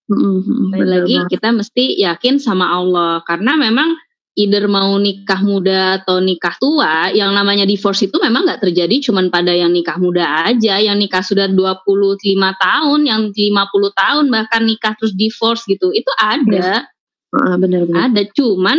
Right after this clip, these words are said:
Speaker 2: mungkin memang hari ini karena sosial media ini kita ngelihatnya lingkupnya yang muda-muda yang terekspos ke kita, sehingga kita merasa bahwa,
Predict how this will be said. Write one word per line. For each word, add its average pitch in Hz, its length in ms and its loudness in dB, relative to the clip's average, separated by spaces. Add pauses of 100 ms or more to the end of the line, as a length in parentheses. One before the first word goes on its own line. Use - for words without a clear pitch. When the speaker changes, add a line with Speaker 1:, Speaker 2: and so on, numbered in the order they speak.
(100)
Speaker 2:
mungkin 196 320 0
memang 285 320 0
hari 220 320 0
ini 285 160 0
karena 269 240 0
sosial 233 400 0
media 208 320 2
ini 214 240 0
kita 220 240 -2
ngelihatnya 202 480 0
lingkupnya 196 480 0
yang 190 180 2
muda-muda 190 560 2
yang 202 220 -2
terekspos 202 400 -2
ke 202 160 -4
kita, - 320 -2
sehingga 214 320 0
kita 302 240 0
merasa 226 320 0
bahwa, 202 320 2